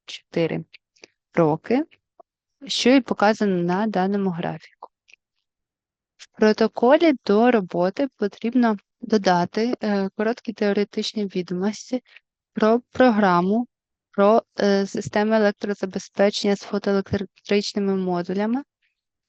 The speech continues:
І також додати скріншоти кожної вкладки,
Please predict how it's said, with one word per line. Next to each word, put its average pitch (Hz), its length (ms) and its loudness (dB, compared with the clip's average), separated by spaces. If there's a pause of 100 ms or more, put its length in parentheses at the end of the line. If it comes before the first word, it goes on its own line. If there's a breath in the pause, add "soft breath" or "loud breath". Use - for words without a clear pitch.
(360)
І 262 140 4
також 214 520 2
додати 254 460 2
скріншоти 220 1120 -4
кожної 233 500 2
вкладки, 196 720 -2